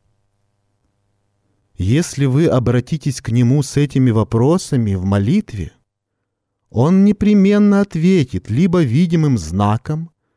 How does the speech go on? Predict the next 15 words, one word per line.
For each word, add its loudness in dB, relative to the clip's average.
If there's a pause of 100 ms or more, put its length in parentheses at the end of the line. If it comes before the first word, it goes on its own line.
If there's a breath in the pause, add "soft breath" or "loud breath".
(400)
либо 2
мыслью 0
в -20
сердце. -6 (1700)
Зайдите 0
в -12
комнату, 2
закрыв 0
по -2
совету 0
Иисуса -2
Христа -4
за -2
собою 0
дверь, 0